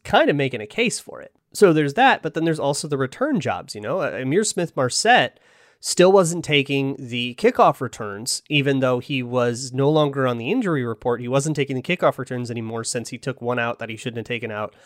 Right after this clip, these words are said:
uh, against Cincinnati in week one, and then he got hurt in that game, and then he's been on I R, but he was available for the Panthers game. He didn't take the kickoffs. He's taking the <laughs> kickoffs now, unless Nwangwu gets that job.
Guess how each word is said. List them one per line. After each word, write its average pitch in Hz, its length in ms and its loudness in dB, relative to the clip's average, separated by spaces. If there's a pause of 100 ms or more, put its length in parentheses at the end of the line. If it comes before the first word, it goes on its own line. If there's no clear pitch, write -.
(280)
uh, 117 220 2
against 120 320 -4
Cincinnati 131 400 -2
in 117 100 -6
week 110 180 -10
one, 175 360 2 (220)
and 123 180 0
then 120 120 -2
he 120 60 -6
got 117 140 -2
hurt 151 160 2
in 143 60 2
that 131 180 0
game, 123 240 -2
and 113 100 -6
then 110 100 -6
he's 113 160 -8
been 113 140 -6
on 107 140 -6
I 107 100 -8
R, 175 200 0
but 147 100 -4
he 131 80 -6
was 143 220 -6 (120)
available 139 800 2
for 123 480 2
the 113 100 -12
Panthers 208 340 0
game. 127 200 -2
He 135 80 -2
didn't 120 180 -6
take 120 140 -6
the - 80 -12
kickoffs. 160 360 -4
He's 131 180 -12
taking 143 280 2
the 117 80 -8
<laughs> - 0 -
kickoffs - 420 -2
now, 110 200 -6
unless 123 240 -4
Nwangwu 135 360 0
gets 113 220 -6
that 113 220 -8
job. - 300 -8